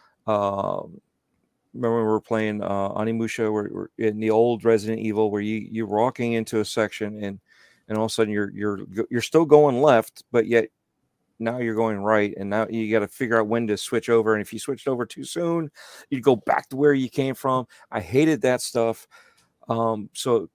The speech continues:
quality of life, man, is a big deal. And I was already, I already wrote, wrote it down. I think that they need to do a remake,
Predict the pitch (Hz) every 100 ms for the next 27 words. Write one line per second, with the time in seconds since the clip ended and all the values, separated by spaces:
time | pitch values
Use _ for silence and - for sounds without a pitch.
0 | - 151 202 139 101 90 123 143 - 95
1 | 101 95 92 123 92 101 90 95 110 120
2 | 147 135 - 135 147 160 151 120 127 120
3 | 143 147 139 131 113 113 113 - 95 90
4 | 92 _ _ _ 101 110 - 117 107 101
5 | 95 - - 123 139 123 107 110 110 95
6 | 90 131 170 139 156 - -